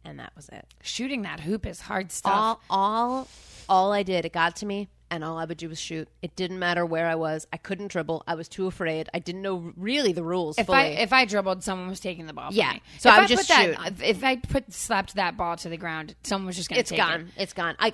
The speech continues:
Speaker 1: I, at this day, to this moment, I don't think, and even at the time, I couldn't tell you all the position names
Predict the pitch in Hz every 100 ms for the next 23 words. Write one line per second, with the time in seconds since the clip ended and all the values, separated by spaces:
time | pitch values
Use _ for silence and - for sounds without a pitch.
0 | - 208 - 208 - 254 - 214 185 165
1 | - 226 214 214 185 180 185 185 190 180
2 | 180 175 185 196 170 170 170 156 160 170
3 | 151 165 156 147 151 147 151 151 165 165
4 | 165 170